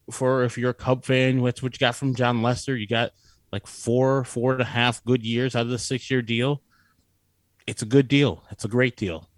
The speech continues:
So sometimes you gotta go out and get the guy you want for the price that it might be more than you bargained for. So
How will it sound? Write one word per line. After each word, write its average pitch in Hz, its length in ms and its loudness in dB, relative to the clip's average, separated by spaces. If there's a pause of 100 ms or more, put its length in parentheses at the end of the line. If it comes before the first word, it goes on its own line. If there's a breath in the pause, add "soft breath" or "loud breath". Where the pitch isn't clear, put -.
(160)
So 98 440 -2 (640)
sometimes 123 460 0
you 123 40 -8
gotta 107 200 2
go 107 340 4
out 98 300 0
and 92 200 -10
get 104 240 -2
the 104 100 -6
guy 92 200 0
you 95 220 -4
want 98 340 -4 (340)
for 107 360 -2
the 101 100 -2
price 117 400 0
that 113 220 4
it 120 180 -2
might 123 320 -2
be 139 200 -2
more 139 280 0
than 143 160 0
you 143 80 -2
bargained 135 400 2
for. 92 240 -6
So 101 320 -4